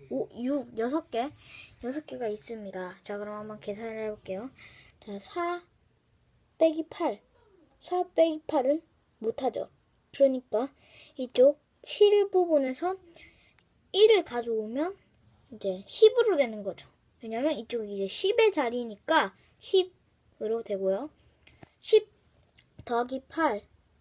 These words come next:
아니, 십에서 팔 빼면 이, 이죠. 이를 적어주시고요. 이 더하기 사,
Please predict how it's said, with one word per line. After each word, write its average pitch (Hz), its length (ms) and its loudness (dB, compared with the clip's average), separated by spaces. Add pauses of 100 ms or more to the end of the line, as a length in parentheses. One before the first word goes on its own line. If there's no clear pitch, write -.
아니, 233 220 -12 (500)
십에서 415 380 2 (580)
팔 392 320 0
빼면 381 420 0 (540)
이, 240 340 -4 (420)
이죠. 262 400 0 (420)
이를 302 300 2
적어주시고요. 247 1000 -2 (1120)
이 349 360 4
더하기 269 600 -2 (340)
사, 208 380 -6